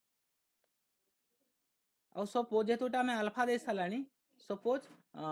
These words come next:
रे-, resultant with respect to the horizontal direction को आमे कोन दबा ना, theta दबा। अल्फा, बीटा, गामा जहाँ भी देई पारो, होला। तो theta is equal to कोन हे जिवो? वन एटी डिग्री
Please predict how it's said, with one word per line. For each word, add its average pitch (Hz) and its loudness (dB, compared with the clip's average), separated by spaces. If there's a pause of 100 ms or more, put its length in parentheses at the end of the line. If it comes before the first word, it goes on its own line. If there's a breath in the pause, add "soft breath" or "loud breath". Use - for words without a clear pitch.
(300)
रे-, 151 -2
resultant 196 -2
with 196 -4
respect 190 -6
to 220 -2
the 220 -2
horizontal 190 -2
direction 160 -2
को 165 -4
आमे 160 -6
कोन 151 -6
दबा 185 -4
ना, 294 -6
theta 175 -2
दबा। 117 -6 (720)
अल्फा, 180 0
बीटा, 240 -2
गामा 233 -2
जहाँ 190 0
भी 180 -4
देई 135 -4
पारो, 131 -4
होला। 165 -4
तो - -10
theta 202 0
is 185 -4
equal 196 -4
to 185 -8
कोन 175 -4
हे 165 -6
जिवो? 190 -6 (1500)
वन 143 -4
एटी 165 -8
डिग्री 135 -8